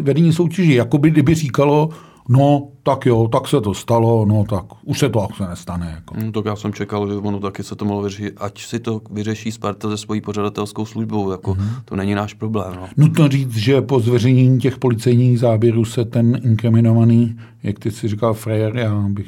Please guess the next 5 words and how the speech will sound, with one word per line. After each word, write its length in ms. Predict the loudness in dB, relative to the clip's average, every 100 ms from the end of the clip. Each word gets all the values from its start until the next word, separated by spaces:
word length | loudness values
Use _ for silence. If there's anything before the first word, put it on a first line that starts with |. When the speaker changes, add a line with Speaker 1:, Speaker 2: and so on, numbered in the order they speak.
| -12
Speaker 1:
řekl 200 | -8 -6 -4
bezmozek, 680 | -2 0 0 2 0 -4
eh, 800 | -8 0 2 4 4 4 2 0 -4 -12 -20 _
přihlásil 840 | 0 2 2 0 0 2 4 2 -2 -16 _ _ _ _ _ -4
a 500 | 0 2 2 2 -2